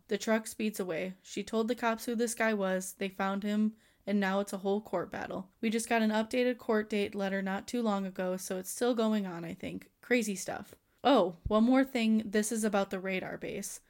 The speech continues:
Okay, so my husband and I live very near the base. You can see the top of the tallest building from our house. Very recently, our aunt, who had previously lived up the road, told me that she had heard that they are holding tanks somewhere on the base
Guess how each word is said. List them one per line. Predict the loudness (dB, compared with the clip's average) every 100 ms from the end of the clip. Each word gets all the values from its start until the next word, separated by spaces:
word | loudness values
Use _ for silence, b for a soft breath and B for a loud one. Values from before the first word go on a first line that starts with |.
| b b
Okay, | 0 2 0
so | 0 -2
my | 0
husband | 0 0 2 2
and | 4 2
I | 0
live | 0 -2 -2
very | 0 2
near | 2 2
the | 0
base. | -2 -4 -4 -8 -6
You | -4
can | -2
see | -2 -2
the | -2
top | -2 -2 -2
of | -2
the | -4
tallest | -4 -2 -2 -2 -2
building | -2 0 -2
from | -2 -4 -4
our | -4
house. | -6 -8 -8 -8 -14 b b b b b
Very | 4 6 6
recently, | 6 2 0 -4 -6 -6 -4
our | -4
aunt, | 0 0 0 -2
who | 0
had | 0 2
previously | 0 0 -2 0
lived | 0 0
up | 0 -2
the | 0
road, | 0 0 -2 -6
told | 0 2
me | 2
that | 0
she | 0 0
had | 2
heard | 0
that | 0 0
they | 0
are | 0
holding | 0 0 -2
tanks | -2 -2 -2
somewhere | -2 -2 -2
on | 0 0
the | 0
base | 0 -2 -6